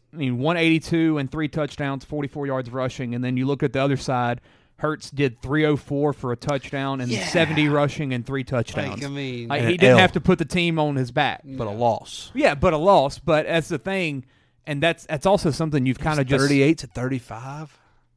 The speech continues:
Speaker 1: Yeah, I mean, the Eagles
Speaker 3: I didn't
Speaker 1: were
Speaker 3: realize it was that high scoring.
Speaker 1: Eagles were leading going into the fourth.
Speaker 3: Shane Steichen.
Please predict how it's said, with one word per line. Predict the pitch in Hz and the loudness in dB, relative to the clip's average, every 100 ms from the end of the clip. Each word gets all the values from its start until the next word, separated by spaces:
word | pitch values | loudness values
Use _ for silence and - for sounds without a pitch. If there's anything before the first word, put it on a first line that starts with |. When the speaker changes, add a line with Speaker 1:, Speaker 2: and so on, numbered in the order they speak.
| _ _ _ _ | _ _ _ _
Speaker 1:
Yeah, | 123 131 | -12 -10
I | |
mean, | 127 123 | -8 -6
the | 127 | -4
Eagles | 156 139 | -2 -2
Speaker 3:
I | 131 | 0
didn't | 160 | 2
Speaker 1:
were | 139 | 4
Speaker 3:
realize | 127 117 113 | 4 4 2
it | |
was | 110 | -4
that | 110 - | -6 -6
high | 113 | -10
scoring. | 104 - 127 196 110 117 151 | -10 -8 -6 -6 -6 -10 -8
Speaker 1:
Eagles | 160 202 | -2 2
were | 151 131 | 4 4
leading | 135 202 156 | 4 2 0
going | 131 123 | -4 -4
into | 123 | -8
the | 123 | -10
fourth. | - 208 - _ _ | -12 -12 -12 _ _
Speaker 3:
Shane | - 104 113 | -8 -6 -6
Steichen. | - 131 185 - | -2 -2 -2 -6